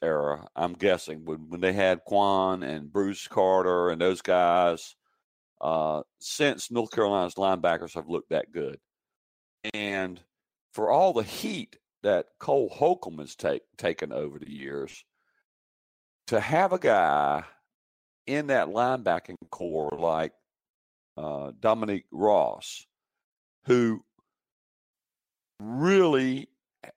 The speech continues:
uh, just shut down anything that was, you know, the,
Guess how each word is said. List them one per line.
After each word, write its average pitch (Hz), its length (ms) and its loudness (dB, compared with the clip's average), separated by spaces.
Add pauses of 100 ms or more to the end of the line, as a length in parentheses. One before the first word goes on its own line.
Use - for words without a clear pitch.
(720)
uh, 104 120 0 (120)
just 113 240 -2
shut - 420 0
down 120 380 2
anything 87 960 -2 (840)
that 107 280 4
was, 95 380 2
you 98 160 -8
know, 85 120 -2
the, 78 420 -2